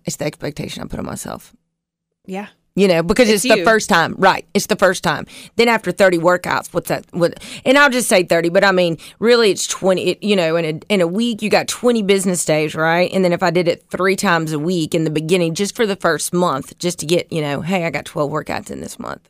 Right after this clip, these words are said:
Speaker 1: Well, that's great. And then I'll get addicted. And then I'll do, you know, maybe I'll go four days a week.
Speaker 2: You'll figure out, it won't be, "Oh, I've gotta go to the gym." It's, "I've gotta fit this in.
Speaker 1: Right.
Speaker 2: Where's it gonna work?"
Speaker 1: Where,
Speaker 2: And if
Speaker 1: yeah.
Speaker 2: it's important, you will find place for it.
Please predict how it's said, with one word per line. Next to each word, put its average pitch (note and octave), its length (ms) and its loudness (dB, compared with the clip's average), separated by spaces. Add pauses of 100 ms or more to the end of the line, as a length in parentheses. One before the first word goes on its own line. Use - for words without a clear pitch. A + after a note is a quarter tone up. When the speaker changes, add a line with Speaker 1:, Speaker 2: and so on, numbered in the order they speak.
Speaker 1:
Well, E3+ 100 -2
that's D#3+ 280 -4
great. - 420 -6 (460)
And F3+ 120 2
then F3 120 2
I'll E3+ 100 -2
get D#3+ 140 -4
addicted. D3 420 -6 (320)
And F#3 140 -2
then G3+ 100 2
I'll E3+ 160 0
do, E3 300 0 (280)
you F#3 120 2
know, F3 360 0
maybe E3+ 300 -2
I'll F3+ 140 2
go G3 260 2
four D4 300 0
days C3+ 320 -4
a A2+ 80 -10
week. - 400 -16 (180)
Speaker 2:
You'll G3+ 140 -8
figure A3 320 -4
out, F#3 160 -8
it G3 120 -4
won't A#3 200 -6
be, A3 340 -6 (320)
"Oh, A#3 220 -4
I've F#3 100 -10
gotta F3+ 200 -6
go F3 100 -6
to E3+ 80 -8
the E3+ 80 -8
gym." E3 320 -6
It's, - 260 -8 (580)
"I've G3+ 140 -8
gotta F3+ 160 -4
fit E3+ 200 -12
this E3+ 180 -10
in. F3+ 160 -12 (360)
Speaker 1:
Right. A#3 220 6
Speaker 2:
Where's F#3+ 220 0
it - 60 -6
gonna F3 180 -8
work?" E3+ 320 -10
Speaker 1:
Where, G3 200 4
Speaker 2:
And A#3 140 0
if B3 60 -2
Speaker 1:
yeah. B3 80 -2
Speaker 2:
it's A#3+ 100 -10
important, A#3 540 -4 (180)
you G3 160 -6
will F#3 200 -4
find E3+ 260 -10
place - 260 -10
for - 180 -16
it. - 100 -18